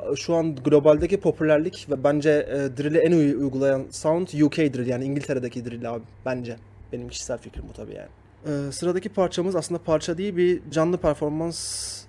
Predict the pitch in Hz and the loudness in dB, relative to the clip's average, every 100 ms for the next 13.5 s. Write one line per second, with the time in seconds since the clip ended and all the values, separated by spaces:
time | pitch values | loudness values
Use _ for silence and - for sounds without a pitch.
0 | - - - - 143 139 139 135 139 151 | -20 -20 -20 -8 -4 -2 -2 -4 -4 -6
1 | 147 139 123 - 117 127 123 123 147 190 | -6 -4 -4 -6 -8 -4 -4 -4 -8 -10
2 | - - - - 196 185 170 170 - 185 | -16 -20 -16 0 2 2 0 -4 -4 0
3 | 190 170 185 185 151 160 170 156 180 202 | 2 2 2 0 -2 -4 -4 -2 -2 -2
4 | - - 156 170 180 175 180 190 170 170 | -6 -6 0 4 4 2 -4 -2 0 0
5 | 127 117 110 101 - - - - - - | -2 -4 -10 -14 -18 -20 -20 -20 -20 -16
6 | - 139 131 127 127 120 117 - - - | -4 -2 -2 -2 -4 -6 -8 -16 -20 -20
7 | - 147 143 160 170 175 165 160 165 147 | -6 0 2 2 0 -2 -2 0 0 0
8 | 131 127 127 123 127 165 185 - - 120 | -2 -2 -6 -8 -6 -4 -4 -6 -10 -12
9 | - - - 143 - 147 143 131 131 175 | -14 -18 -6 -6 -4 -4 -2 -4 -4 -6
10 | - 156 147 147 143 147 175 190 160 175 | -4 -2 -2 -2 -2 0 2 2 2 2
11 | 165 156 175 160 156 160 165 143 156 165 | 2 2 2 0 0 0 0 -2 -2 -6
12 | - 156 156 156 156 170 156 170 165 180 | 0 2 2 0 -2 -4 -2 -2 -2 -2
13 | 160 175 208 180 196 | -2 0 0 0 -2